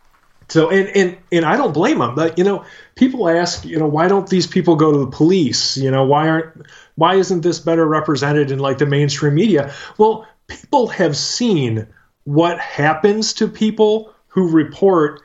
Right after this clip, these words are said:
U F Os and monster sightings and little green men in the freaking media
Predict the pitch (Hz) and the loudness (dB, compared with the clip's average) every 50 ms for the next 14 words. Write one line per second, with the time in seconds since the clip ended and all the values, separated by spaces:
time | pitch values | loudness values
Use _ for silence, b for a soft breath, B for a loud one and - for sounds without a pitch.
0 | b b b - 160 165 165 156 151 - 170 156 151 151 147 147 143 131 131 - | b b b 2 2 4 4 2 0 -2 0 2 2 2 2 2 0 -2 -6 -8
1 | - 151 147 139 139 135 135 135 135 - - 147 120 - 147 135 135 131 127 127 | -6 -6 -4 -2 0 0 0 0 0 0 -2 -2 0 0 0 0 2 2 0 0
2 | 123 127 127 113 - - - 147 135 131 123 123 127 143 147 151 143 135 143 143 | -2 -4 -6 -6 -8 -8 -6 -2 -2 0 0 2 2 4 4 4 2 2 2 2
3 | 135 131 147 170 180 170 143 131 127 127 b b b b b b b b b - | 2 0 0 2 2 0 0 0 -2 -6 b b b b b b b b b -4
4 | 165 151 147 143 143 147 147 151 135 139 131 127 123 120 120 123 - - - - | -2 0 0 0 -2 -4 -4 -4 -2 0 0 2 2 0 -2 -4 -6 -6 0 2
5 | 170 165 170 156 139 135 143 208 285 294 196 147 123 113 113 120 B | 2 4 4 2 2 2 2 2 2 2 2 2 2 0 -2 -4 B